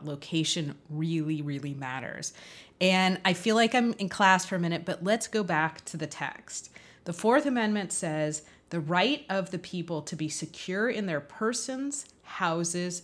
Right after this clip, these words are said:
papers, and effects against unreasonable searches and seizures shall not be violated, and no warrants shall issue but upon probable cause, supported by oath or affirmation,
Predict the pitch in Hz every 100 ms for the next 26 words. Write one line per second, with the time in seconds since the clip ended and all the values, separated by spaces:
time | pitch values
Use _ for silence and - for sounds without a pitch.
0 | - - 202 208 262 254 - 196 208 -
1 | 151 127 143 - - - - _ - 175
2 | 190 175 - 175 156 147 190 220 220 240
3 | 233 240 - 190 175 175 185 180 165 165
4 | - 151 147 143 135 143 - _ _ -
5 | - 151 147 185 202 262 208 175 165 151
6 | 151 156 151 - 160 151 147 175 226 220
7 | 220 208 185 175 - - - 156 - 175
8 | 165 156 135 143 - - _ _ 175 196
9 | 190 - - 165 151 147 147 143 147 139
10 | 143 160 135 - - - - _ - 165
11 | - 190 214 262 214 196 - 175 180 180
12 | 131 151 151 160 147 143 - 147 143